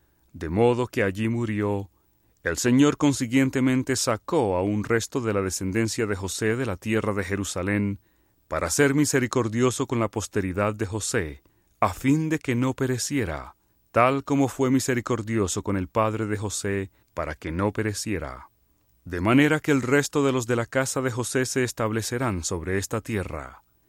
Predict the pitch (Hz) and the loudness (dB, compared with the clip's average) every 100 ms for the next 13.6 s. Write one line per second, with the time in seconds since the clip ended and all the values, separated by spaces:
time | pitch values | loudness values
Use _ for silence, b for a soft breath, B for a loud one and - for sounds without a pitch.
0 | _ 87 - 110 127 139 - 127 131 127 | _ -8 -2 2 2 2 0 2 2 2
1 | 123 120 120 120 120 90 - 69 64 - | 0 -2 -2 0 0 -2 -6 -12 -16 -20
2 | _ _ _ _ - 80 90 120 120 131 | _ _ _ _ -12 -2 4 4 4 4
3 | 139 147 151 135 131 131 131 - 131 131 | 4 4 2 0 2 2 2 0 0 -2
4 | 127 120 120 120 - 110 113 113 104 101 | -4 -2 -2 -2 -4 -4 -2 -2 -2 -6
5 | b b b - 123 127 113 170 131 98 | b b b -6 0 0 2 2 2 -2
6 | 90 87 92 110 110 - 98 113 120 113 | -2 -2 -2 -2 -2 -2 -2 0 -2 -2
7 | 131 87 82 71 67 _ _ _ _ - | -4 -4 -8 -10 -12 _ _ _ _ -10
8 | 80 90 131 175 165 165 156 151 - 120 | -4 0 0 0 2 0 0 -2 0 -2
9 | 113 135 143 135 120 107 92 - - _ | 2 0 0 -4 -2 -2 -2 -4 -10 _
10 | _ _ _ 85 - 107 - 120 110 147 | _ _ _ -6 0 0 0 -2 2 2
11 | 139 143 143 123 - 139 95 82 78 101 | 2 0 0 -2 0 2 2 -2 -6 -4
12 | 95 98 104 98 143 104 85 85 90 104 | -2 0 0 0 0 0 -2 -4 2 2
13 | 98 101 104 - 95 73 | 0 -4 -2 -2 -2 -4